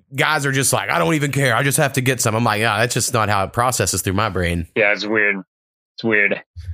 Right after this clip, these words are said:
Speaker 1: But I was in fraternity, so I've seen plenty of guys, uh, do some,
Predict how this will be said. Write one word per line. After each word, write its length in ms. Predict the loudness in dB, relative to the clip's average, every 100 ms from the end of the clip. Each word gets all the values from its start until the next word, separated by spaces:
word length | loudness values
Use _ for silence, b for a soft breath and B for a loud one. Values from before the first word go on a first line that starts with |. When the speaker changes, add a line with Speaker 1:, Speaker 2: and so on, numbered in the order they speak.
| B
Speaker 1:
But 100 | -2
I 100 | 0
was 140 | 0 -2
in 60 |
fraternity, 340 | 0 0 0 0
so 120 | 0
I've 80 | 2
seen 160 | 0
plenty 220 | 0 0 2
of 60 |
guys, 300 | 2 0 -2 -6 B B B
uh, 220 | 0 2
do 180 | 2 0
some, 280 | 0 -2